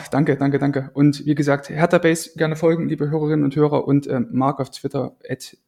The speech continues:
junger Herr zu finden. So, also mit den Aussagen, die, die, die Marc jetzt hier getroffen hat, ähm, natürlich auch sagen, dass das Marc natürlich jemand ist, der, ähm, recht Hertha bezogen ist, ne? Also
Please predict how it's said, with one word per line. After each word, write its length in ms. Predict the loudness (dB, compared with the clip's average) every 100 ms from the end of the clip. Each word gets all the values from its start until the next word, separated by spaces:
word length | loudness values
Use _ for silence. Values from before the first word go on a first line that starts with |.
| _
junger 280 | -4 -2 0
Herr 200 | -2 -4 -8 _ _ _ _ _ -14
zu 100 | -2
finden. 460 | -2 0 -6 -12 _ _ _ -6
So, 220 | 0 2
also 200 | 2 -2
mit 420 | -4 -6 -6 -2
den 140 | -2
Aussagen, 420 | 0 -2 -2 -4 -6
die, 300 | -4 -4 -4 -10 _ _ _ _ _ -12
die, 240 | -8 -6
die 120 | -4 -2
Marc 240 | 0 -2
jetzt 120 | -4
hier 80 | -6
getroffen 380 | -8 -8 -4 -4
hat, 160 | -4
ähm, 340 | -4 -2 -2 -6 -16 -20 _ _ _ _ _ _ _ _ _
natürlich 280 | -6 -4 -2
auch 80 | 4
sagen, 240 | 6 6
dass 120 | 4
das 180 | -2 -2
Marc 200 | 0 0
natürlich 220 | -2 -4
jemand 180 | -2 -2
ist, 180 | -2 -4
der, 240 | -4 -2 -4
ähm, 460 | -4 -2 -4 -10 _ _ _ _ _ -20 _ -10
recht 180 | -6 -2
Hertha 180 | 0
bezogen 440 | 0 2 4 4 2
ist, 260 | -2 -4
ne? 220 | -2 -2 -2
Also 300 | -2 -2